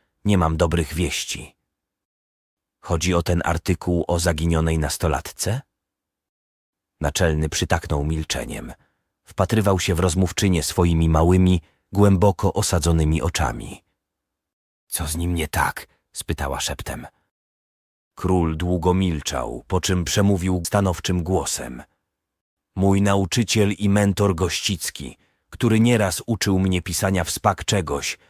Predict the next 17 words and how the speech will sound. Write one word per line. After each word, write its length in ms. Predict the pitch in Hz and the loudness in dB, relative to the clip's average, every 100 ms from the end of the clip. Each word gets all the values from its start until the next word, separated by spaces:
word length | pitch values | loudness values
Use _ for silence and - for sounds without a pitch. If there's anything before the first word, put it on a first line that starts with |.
| _ _ | _ _
co 140 | 113 | 0
można 320 | 104 101 104 | 2 2 2
napisać 500 | 101 92 104 - 87 | 0 0 -2 -2 -4
wprost, 500 | - - 113 98 - | -6 -2 0 0 -4
wezwał 460 | 90 104 82 90 87 | -2 0 2 0 2
mnie 220 | 92 90 | 2 -2
kiedyś 340 | - 92 85 76 | -2 -2 -2 -2
do 120 | 87 | -2
tego 240 | 95 85 | 0 -2
pokoju 420 | 87 90 98 85 | -4 -2 0 0
tak 200 | 80 90 | -2 -4
samo, 400 | - 104 92 85 - _ _ - | 0 0 2 0 -2 _ _ -4
jak 240 | 87 - | -4 0
ja 220 | 101 87 | 2 2
wzywam 420 | 80 82 87 87 85 | 0 -2 0 0 0
ciebie 300 | 87 78 78 | -2 -4 -4
teraz. 580 | 76 67 - - - | -6 -6 -8 -8 -10